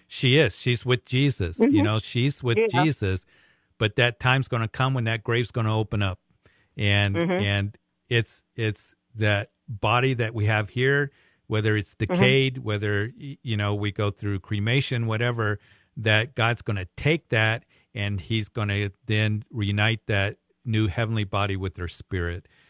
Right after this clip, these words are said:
Speaker 1: And there's some theories and
Speaker 2: Mm-hmm.
Speaker 1: stuff about, 'cause Paul in Second Corinthians talks about we will not be found naked. All I know is this, is that we are gonna get a new heavenly body that will last forever,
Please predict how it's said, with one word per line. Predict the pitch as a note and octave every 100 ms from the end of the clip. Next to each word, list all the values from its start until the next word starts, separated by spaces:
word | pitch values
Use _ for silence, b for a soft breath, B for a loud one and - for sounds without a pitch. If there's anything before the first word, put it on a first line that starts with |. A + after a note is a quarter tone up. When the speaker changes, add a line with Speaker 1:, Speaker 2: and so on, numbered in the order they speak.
| b -
Speaker 1:
And | G#2
there's | A#2
some | - C3
theories | A2+ D#3+ D#3 D#3+ D3+
and | E3+
Speaker 2:
Mm-hmm. | D#3
Speaker 1:
stuff | - A#2 A#2 -
about, | G2 G#2 G#2+ -
'cause | G#2+
Paul | - C3 B2
in | A#2
Second | - A2+ A2+ G2+ -
Corinthians | A2+ G#2 - G2 F#2+
talks | G2 F#2+ -
about | F#2+ F#2+ A2+
we | F#2+
will | F#2+
not | G2 G2+
be | -
found | F#2 G2+ F#2+
naked. | F#2 F#2 - G2 b b b b _ -
All | C#3 E3+
I | D#3
know | B2+ A2 G#2
is | F#2+
this, | G2 F#2+ E2 -
is | - F#2+
that | G#2+ G2+ C3
we | A2
are | G#2+
gonna | G#2+ A2+
get | A2+ A2
a |
new | G2+ A2+
heavenly | A#2 A#2 A2
body | G2+ G2 F#2+ G2
that | F#2 G2
will | G2
last | G2 G2+ G#2 -
forever, | G2+ F2+ E2+ F2 F2